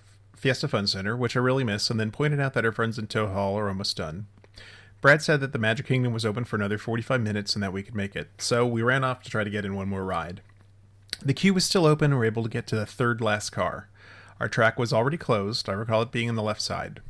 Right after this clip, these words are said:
Afterwards, we hung outside with a group of guests and C Ms to say one last goodbye. Brad comes up with this thought,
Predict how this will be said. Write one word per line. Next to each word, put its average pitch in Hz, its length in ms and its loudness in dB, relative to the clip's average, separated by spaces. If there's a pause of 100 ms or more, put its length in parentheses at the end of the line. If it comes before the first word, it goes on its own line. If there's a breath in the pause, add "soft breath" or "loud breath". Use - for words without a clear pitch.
(320)
Afterwards, 135 540 2
we 127 80 -2
hung 131 180 0
outside 143 300 0
with 127 140 -4
a - 20 -10
group 127 160 -6
of 123 60 -6
guests 110 320 0
and 104 100 -4
C 107 220 -2
Ms 110 200 -4
to 107 60 -6
say 101 160 -2
one 95 240 -6
last 95 260 -6
goodbye. 92 340 -4 (680 loud breath)
Brad 131 200 4
comes 139 240 6
up 127 140 4
with 120 100 0
this 113 180 -2
thought, 95 240 -4